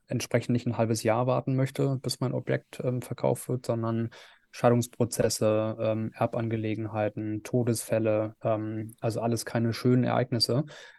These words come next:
ähm, aber, ähm, Ereignisse, die dann auch Geschwindigkeit brauchen in der Vermarktung. Deswegen, ja, bin ich total, total bei euch. Ähm,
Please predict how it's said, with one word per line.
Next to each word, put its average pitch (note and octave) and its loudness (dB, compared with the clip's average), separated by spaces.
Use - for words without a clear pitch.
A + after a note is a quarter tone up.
ähm, A2+ 2
aber, A2+ 2
ähm, A2 -2
Ereignisse, A2+ 0
die A2+ 0
dann A2+ -4
auch A#2 0
Geschwindigkeit A#2 -2
brauchen A2+ 0
in G#2+ -6
der G#2+ -4
Vermarktung. B2+ -2
Deswegen, A2 -4
ja, - -4
bin A#2+ -4
ich A#2 -8
total, A2 -2
total A2+ -4
bei A2+ 0
euch. A#2+ -2
Ähm, A2 -4